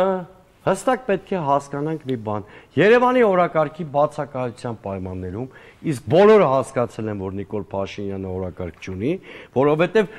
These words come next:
նույն ասուլիսի ընթացքում, մի քանի օր առաջ, հնարավոր չէ մեկ ելույթի, մեկ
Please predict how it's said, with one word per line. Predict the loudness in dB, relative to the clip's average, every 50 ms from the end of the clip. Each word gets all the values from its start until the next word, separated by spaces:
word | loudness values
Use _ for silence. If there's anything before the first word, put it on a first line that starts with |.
| -10 -2 0 2
նույն | 4 4 6 6
ասուլիսի | 6 4 2 2 -2 -6 -6 -6 -6 -6 -8 -8
ընթացքում, | -2 0 0 0 0 0 -4 -4 -2 0 0 0 -2 -4 -2 -2
մի | -2 0 2
քանի | 2 2 2 2 2 2
օր | 2 0 0 0 0 -2 -4 -8 -12 -20 _ 2 2
առաջ, | 2 4 2 0 -2 -2 -10 -20 -20 -20 -10 -4 0
հնարավոր | 2 2 4 4 4 4 4 4 2 2 2 0 2
չէ | 2 2 2 2 -2 -6 -16 -20 -20 -20 -20 _ _ _ _ _
մեկ | -2 2 4 4 4 2 4 4
ելույթի, | 4 6 6 4 0 0 0 0 0 2 2 2
մեկ | 2 2 0